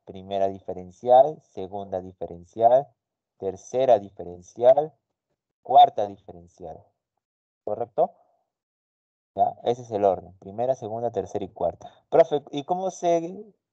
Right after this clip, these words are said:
que le llaman diferencial? Porque viene de la palabra diferencia, pues resta.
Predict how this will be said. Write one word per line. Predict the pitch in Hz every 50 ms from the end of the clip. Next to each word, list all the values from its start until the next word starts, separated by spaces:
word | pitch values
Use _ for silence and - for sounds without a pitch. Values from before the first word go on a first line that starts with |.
| _ _ -
que | 120 120
le | 117 117 117
llaman | 120 127 127 135 135 131
diferencial? | 127 123 - 110 107 101 101 110 110 101 104
Porque | - 123 120 - 139 135 135
viene | 139 170 185 196
de | 185 170
la | 156 -
palabra | 135 139 147 156 151 139 139 - - _ _ _ _ _ _ -
diferencia, | 131 127 - 151 160 165 139 113 - 117 104
pues | - 104 104
resta. | 123 120 110 - - - 90